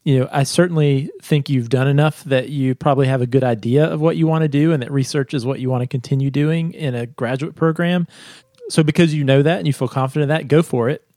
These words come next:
Make sure you really leverage the experience you have as a strength and see what happens. But, you know, if it doesn't work out, you can always, uh, gain some additional experience. I think it's gonna be great for you. I'm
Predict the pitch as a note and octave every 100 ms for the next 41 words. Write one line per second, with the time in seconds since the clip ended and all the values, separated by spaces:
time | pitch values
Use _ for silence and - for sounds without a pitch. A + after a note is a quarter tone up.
0 | _ _ _ _ _ - D3 C#3+ D#3+ C#3
1 | C3 C3 - _ _ - _ - D3 D3
2 | B2 C3 C3 B2+ C#3 B2 - C#3 B2+ C3
3 | C3+ A#2 A2 G#2 - F3+ F3+ - - _
4 | - _ _ _ D#3+ C#3+ C3 B2+ - -
5 | C#3+ B2 D3 D3+ A2 A#2 - - _ _
6 | - D3+ C#3+ - - E3 D3 D3 C#3 C#3+
7 | D#3 D3+ C3+ C3 C3+ - D3 C3+ B2+ B2+
8 | B2 A#2+ - C#3 B2+ D3 C#3 F3+ - D3
9 | B2+ - B2+ - - A#2 A#2 - - -
10 | - - _ _ _ _ - D#3 E3 G3
11 | D#3+ - D#3+ C#3 A#2+ C#3 D#3 - D3 B2
12 | B2+ B2 B2 - D3 C#3 E3+